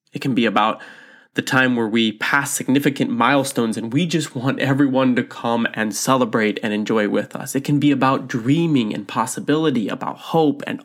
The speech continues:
optimism. But it can be the other side of the coin as well. It can also be a safe place when things fall apart, when we are grieving a loss,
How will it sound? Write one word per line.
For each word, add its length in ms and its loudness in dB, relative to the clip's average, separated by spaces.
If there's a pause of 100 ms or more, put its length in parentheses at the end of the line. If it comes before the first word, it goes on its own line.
optimism. 840 0 (1900)
But 120 2
it 80 0
can 140 2
be 120 4
the 140 2
other 160 2
side 260 2
of 60 0
the 60 0
coin 300 -4
as 140 -10
well. 360 -6 (1500)
It 140 2
can 120 2
also 300 2
be 160 0
a 80 -4
safe 460 -2
place 540 -2 (540)
when 240 2
things 540 0
fall 360 -4
apart, 540 -6 (800)
when 120 2
we 120 4
are 80 2
grieving 520 2
a 120 -4
loss, 600 -2